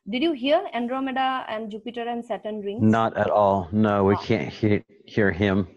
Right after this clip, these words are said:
Speaker 1: But
Speaker 2: at all.
Speaker 1: yeah, and she, uh, s-, see, he, he loves a doggy also. He has a doggy
Speaker 2: Oh.
Speaker 1: also. Very beautiful soul. He was a very beautiful soul. And see, he has a, uh, uh, what is called, uh, like,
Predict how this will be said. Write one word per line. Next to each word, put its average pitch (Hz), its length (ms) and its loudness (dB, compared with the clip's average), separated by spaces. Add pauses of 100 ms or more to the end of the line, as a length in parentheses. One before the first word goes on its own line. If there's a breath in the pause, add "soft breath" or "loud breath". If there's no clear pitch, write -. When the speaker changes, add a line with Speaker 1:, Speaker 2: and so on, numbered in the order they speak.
(160)
Speaker 1:
But 101 200 4
Speaker 2:
at 92 100 0
all. 82 460 2
Speaker 1:
yeah, 220 380 0
and 220 160 -6
she, 254 440 -8
uh, 202 140 2
s-, 202 140 -10 (180)
see, 262 240 -6
he, 220 440 -10
he 233 140 -8
loves 214 280 0
a 220 60 -4
doggy 196 400 -2
also. 190 360 -4
He 202 180 -10
has 185 160 -8
a 190 60 -6
doggy 185 200 0
Speaker 2:
Oh. 165 140 6 (160)
Speaker 1:
also. - 200 -20 (580)
Very 269 220 0
beautiful 294 840 -2
soul. 190 400 0
He 254 220 -8
was 240 180 -2
a 254 60 0
very 262 400 2
beautiful 240 500 -4
soul. 247 320 -4 (640)
And 233 200 2
see, 339 260 4
he 320 240 6
has 294 220 4
a, 294 260 6 (120)
uh, 233 260 4 (720)
uh, 233 260 4 (120)
what 285 260 0
is 302 200 -4
called, 262 300 4
uh, 226 160 4
like, 233 320 2